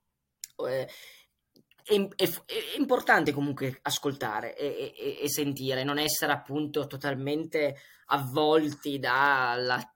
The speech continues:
mm, da quella appunto sorta di, non ego, ma comunque di convinzione, autoconvinzione che appunto questa è l'idea, perché le idee cambiano, le startup cambiano,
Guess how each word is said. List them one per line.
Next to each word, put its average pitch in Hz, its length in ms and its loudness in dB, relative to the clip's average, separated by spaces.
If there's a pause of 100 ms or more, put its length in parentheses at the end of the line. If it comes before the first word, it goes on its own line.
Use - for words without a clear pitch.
mm, 123 420 -8
da 123 160 -6
quella 120 760 0
appunto 120 420 -10
sorta 131 400 -2
di, 127 260 -4
non 131 180 -4
ego, 139 440 2
ma 131 240 -2
comunque 135 480 -4
di 131 100 -4
convinzione, 151 760 2
autoconvinzione 147 1160 0
che 139 100 -6
appunto 131 380 -10
questa 139 300 -6
è 139 40 0
l'idea, 135 240 -2
perché 170 260 0
le 160 120 0
idee 156 400 2
cambiano, 123 500 -4
le 123 120 -8
startup - 580 -6
cambiano, 143 560 -2